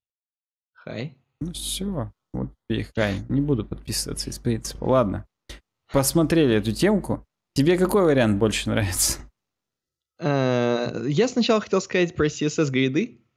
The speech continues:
Speaker 1: что, о, ни
Speaker 2: Мгм.
Speaker 1: хрена, современненько. Э, вот. Но потом, э, подумал, что все-таки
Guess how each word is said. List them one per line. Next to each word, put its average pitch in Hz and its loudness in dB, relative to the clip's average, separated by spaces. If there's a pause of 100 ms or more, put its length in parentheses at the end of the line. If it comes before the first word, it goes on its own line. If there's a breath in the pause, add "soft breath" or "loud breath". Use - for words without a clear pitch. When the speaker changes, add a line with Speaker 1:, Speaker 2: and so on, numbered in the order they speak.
(360)
Speaker 1:
что, - 0
о, 131 2
ни 107 0
Speaker 2:
Мгм. 123 0
Speaker 1:
хрена, 127 0
современненько. 110 0 (1080 soft breath)
Э, - -10
вот. 107 2
Но 127 2
потом, 180 0
э, 113 0
подумал, 139 2
что - -8
все-таки 131 -2